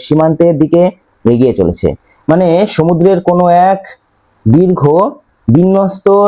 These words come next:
নীল কুন্তলে, মানে আমাদের যে মাথার যে চুল, সেই চুলের মাঝখান দিয়ে তো সিঁথি হয়, আমাদের যে লঞ্চটা সেই সমুদ্রের বুক দিয়ে চিরে যেন সিঁথি তৈরি করে দিয়ে যাচ্ছে।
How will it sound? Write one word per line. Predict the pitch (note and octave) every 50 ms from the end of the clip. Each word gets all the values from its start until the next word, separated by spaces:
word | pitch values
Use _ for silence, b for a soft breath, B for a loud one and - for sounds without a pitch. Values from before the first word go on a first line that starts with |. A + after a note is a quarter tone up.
| G3+ F3 C#3+ D3+
নীল | E3+ F#3 F#3 F3+
কুন্তলে, | C3+ B2+ A#2+ G#2+ A2+ G2+ G2 G2+ A2+
মানে | A#2+ B2 B2 G2+ - _ - -
আমাদের | G2 G2+ G2+ A#2 B2+ C3 -
যে | D#3 C3
মাথার | F#2+ F2 - - A2 C3
যে | D3+ D3 -
চুল, | - G2 D#2 C2 - b b b -
সেই | E3 D3+ -
চুলের | C#3 C#3 D#3 D#3+ D3+ C#3+
মাঝখান | C#3+ - - - D#3 D#3+ D#3
দিয়ে | D#3 D#3 F3
তো | F3 -
সিঁথি | - A#2+ A#2 - C3 D3
হয়, | F#3+ A#3+ - - - _ B B B B B B - - B2+
আমাদের | D3+ E3+ F3 G3 G3+ F#3 E3
যে | G3 E3+ C3+ B2
লঞ্চটা | C3+ D3+ D#3 - - A#2 G#2+ A2+ D#3+ A3+ - _ _ _ - - -
সেই | F3+ F3+ F#3+ - B3 - - -
সমুদ্রের | - D3+ F3 F#3+ F3 F3+ F#3 G3 F3+ C#3 A2+ A#2+
বুক | E3+ F#3+ - - G#2
দিয়ে | A2 A2+ D3 A3 C4 - _ _ _ _ -
চিরে | - G3+ F3 C#3 G2 - - _ _ -
যেন | A2 A#2 B2 A#2+ - -
সিঁথি | - F#3 F#3 - - F#2+ - _ _ _ _ - -
তৈরি | C3 C#3 D#3+ F3 -
করে | G2+ F2 F2+ D#2+
দিয়ে | F2 E2 D#2 -
যাচ্ছে। | - - - - - - E2+